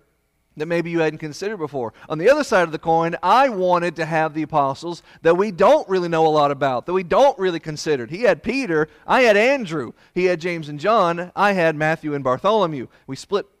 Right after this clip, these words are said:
Philip and Thomas, and, but even then, he had the easier one. He had Thomas, the one we know more about and can get more about. So I took it as a personal challenge to cover all of these ones. Well, now we have two left to go. And next month, Alex is going to close out the series by talking about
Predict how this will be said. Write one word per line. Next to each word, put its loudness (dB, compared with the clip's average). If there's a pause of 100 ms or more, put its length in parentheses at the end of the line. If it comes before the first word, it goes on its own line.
(140)
Philip -2
and -10
Thomas, -2
and, -10
but -6
even -4
then, 0
he -12
had -4
the -6
easier -6
one. -4
He -4
had -2
Thomas, -2
the -10
one -6
we -8
know -4
more -4
about 0
and -12 (260)
can -10
get -4
more -6
about. -6 (600)
So 2 (120)
I 2
took -2
it 2
as 2
a -4
personal -2
challenge 4
to -4
cover 2
all 6
of -4
these -6
ones. -2
Well, -2
now 4
we 0
have 0
two -2
left -2
to -8
go. 2 (420)
And 0
next 0
month, 2
Alex 2
is -10
going -4
to -4
close 0
out 2
the -6
series -4
by 0
talking 0
about 2